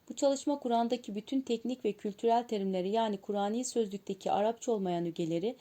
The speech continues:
İbranice, Aramca, Süryanice, Etiyopya dili, Farsça ve diğer kökenler açısından ele almıştır. Ama bu göstermiştir ki bir bilimsel tavırla Arapça ögenin çalışmasını ele almadan önce kritik bir Kur'an metnine sahip olmalıyız.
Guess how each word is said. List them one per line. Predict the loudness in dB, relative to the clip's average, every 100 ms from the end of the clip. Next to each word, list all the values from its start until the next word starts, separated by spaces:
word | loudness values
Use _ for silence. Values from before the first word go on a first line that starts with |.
| -14 -20 -20 -8
İbranice, | -6 0 2 2 0 -2 -4 -4 -2
Aramca, | 0 0 0 0 -2 -2
Süryanice, | -6 -4 -2 0 -2 -2 -4
Etiyopya | -4 -4 -2 -2 0 -2
dili, | 0 -4
Farsça | -4 -2 -2 -4 -4
ve | -2
diğer | 0 -2 -2
kökenler | -4 -4 -4 -2 -2
açısından | -4 -6 -6 -4 -4
ele | -2 0
almıştır. | 0 0 -2 -4 -6 -6 -10 -20 -20 -4
Ama | 0 2 0
bu |
göstermiştir | -2 -2 0 2 2 -2 -4 -4
ki | -4 -6 -8 -12 -4
bir | -2
bilimsel | -2 -2 -2 -2 -2
tavırla | -2 -2 0 0
Arapça | 0 0 -2 -2
ögenin | -2 -2 -2 -4
çalışmasını | -4 -4 -4 -6 -4 -2
ele | 0 0
almadan | 0 -2 -2 -2 0
önce | 0 -2 -6 -10 -20 -8
kritik | -6 -4 -6 -4
bir | -4
Kur'an | -2 0 0
metnine | 0 -2 -4 -4
sahip | -2 -2 -2 0
olmalıyız. | 0 0 0 0 -4